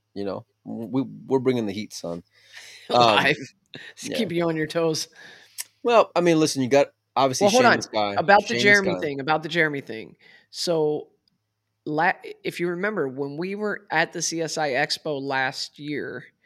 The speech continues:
Speaker 2: Jeremy Jones was there at the Q-Tech booth, and we cut in one day to bring him in and interview him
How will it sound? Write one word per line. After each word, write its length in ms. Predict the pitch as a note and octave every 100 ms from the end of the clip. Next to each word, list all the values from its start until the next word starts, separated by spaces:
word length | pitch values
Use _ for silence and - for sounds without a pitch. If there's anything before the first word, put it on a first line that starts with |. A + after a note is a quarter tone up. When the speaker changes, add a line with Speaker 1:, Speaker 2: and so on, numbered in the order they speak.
| _ _
Speaker 2:
Jeremy 320 | - C#3 E3
Jones 300 | E3 E3+ F3
was 200 | G3 G#3
there 320 | F3+ E3 D3
at 100 | D3
the 80 | D#3+
Q-Tech 480 | - F3+ - C#3+ C3+
booth, 340 | B2+ A#2 B2+ _ _ _ _ _ -
and 260 | D3 D3
we 140 | D3 D3
cut 320 | - F#3 F#3
in 220 | F#3+ F#3+
one 260 | D#3 D3+ C#3+
day 320 | C#3 C3+ C3
to 120 | D#3+
bring 380 | F3+ D3 D3+ F3
him 160 | G3 G3
in 320 | E3 C#3 B2
and 220 | G#2 C#3
interview 480 | - F3+ G3 D#3+ D3+
him 460 | D3 C#3+ C3+ C3+